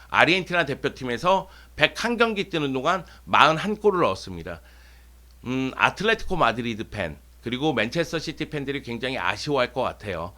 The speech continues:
바르셀로나 팬들도 마찬가지지만 이렇게 영웅이 떠나가는 건 좀 씁쓸하죠. 아, 메시가 떠나는 것도 좀 바르셀로나 팬들 입장에서 씁쓸한데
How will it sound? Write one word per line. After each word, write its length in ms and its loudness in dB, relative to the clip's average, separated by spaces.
바르셀로나 640 0
팬들도 320 -8
마찬가지지만 920 -12
이렇게 540 2
영웅이 360 0
떠나가는 420 0
건 100 -6
좀 140 -6
씁쓸하죠. 720 -4
아, 560 2
메시가 460 0
떠나는 340 0
것도 240 -4
좀 400 -4
바르셀로나 480 0
팬들 260 -8
입장에서 340 -8
씁쓸한데 760 -6